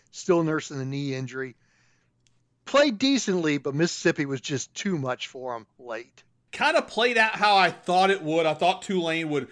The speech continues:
Speaker 2: would hang around and make it a game, and it, again, Mississippi just a little, a little too much there.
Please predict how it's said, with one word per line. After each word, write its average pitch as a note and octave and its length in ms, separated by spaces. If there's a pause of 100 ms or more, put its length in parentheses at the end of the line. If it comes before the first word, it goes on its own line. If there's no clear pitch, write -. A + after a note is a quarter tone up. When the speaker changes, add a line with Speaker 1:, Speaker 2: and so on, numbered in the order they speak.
(240)
Speaker 2:
would D#3 100
hang F3 240
around D#3+ 320
and D3 80
make D3+ 180
it D3 80
a C#3 60
game, D3 400
and C#3 120
it, D3 240
again, C#3+ 500
Mississippi D3 340
just E3 220
a - 20
little, C3+ 480 (340)
a C#3+ 60
little D3+ 240
too C#3 240
much A#2+ 300
there. A2+ 360